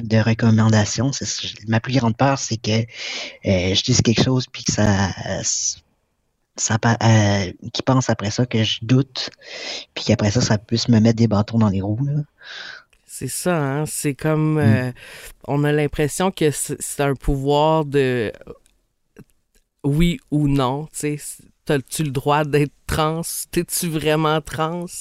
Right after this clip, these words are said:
Speaker 2: Peux-tu prouver que t'es vraiment trans, tu sais ? Puis c'est, c'est,
Speaker 1: Ouais.
Speaker 2: puis je pense que dans le, le premier podcast, on, avec Alexandre Bédard, on en a jasé de ça, puis tu sais, il disait,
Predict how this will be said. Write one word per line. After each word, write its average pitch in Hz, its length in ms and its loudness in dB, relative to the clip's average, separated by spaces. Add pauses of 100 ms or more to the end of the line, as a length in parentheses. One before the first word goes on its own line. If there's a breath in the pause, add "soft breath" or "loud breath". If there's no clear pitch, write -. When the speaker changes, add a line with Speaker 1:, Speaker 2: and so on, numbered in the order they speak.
(520 loud breath)
Speaker 2:
Peux-tu 160 340 -4
prouver 180 440 2
que 175 140 -2
t'es 156 180 0
vraiment 156 460 2
trans, 180 420 0
tu 180 60 -6 (120)
sais ? 185 160 -2 (500 loud breath)
Puis 143 300 -6
c'est, 139 480 -2
c'est, 123 180 -10
Speaker 1:
Ouais. 107 180 -2 (260)
Speaker 2:
puis 139 120 -8
je - 120 -6
pense 160 300 -2
que 160 100 0
dans 151 220 0
le, 143 300 2
le 135 60 0
premier 151 340 -2
podcast, 160 720 -4
on, 139 360 -2
avec 135 380 -6
Alexandre 139 480 0
Bédard, 143 500 0
on 139 160 0
en 131 160 0
a 139 80 0
jasé 135 380 -2
de 143 160 -2
ça, 160 240 -4
puis - 160 -18
tu - 80 -12
sais, 160 100 -2
il 147 100 -4
disait, 143 400 -2